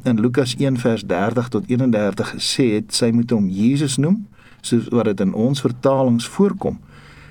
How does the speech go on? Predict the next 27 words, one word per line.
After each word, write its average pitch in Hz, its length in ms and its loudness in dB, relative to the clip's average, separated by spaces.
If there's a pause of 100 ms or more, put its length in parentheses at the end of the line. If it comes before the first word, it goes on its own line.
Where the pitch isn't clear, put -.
moes 135 240 2
die 160 180 2
engel 160 360 0
tog 123 220 0
sekerlik 156 680 0
sy 117 260 2
Hebreëse 113 520 2
naam 95 280 0
gebruik 90 440 -4
het, - 120 -8 (600)
want 123 280 0
Jesus 143 600 0
is 123 220 -2
slegs 139 340 -2
die 113 260 0
afgeleide 110 720 0
naam 95 400 0 (520)
van - 220 0
die 113 100 2
Griekse 180 540 0
Yeshua 110 640 0
wat 95 240 -2
afgelei 123 560 0
is 92 160 -6
van 98 180 -2
die 92 200 0
Hebreëse 107 680 -2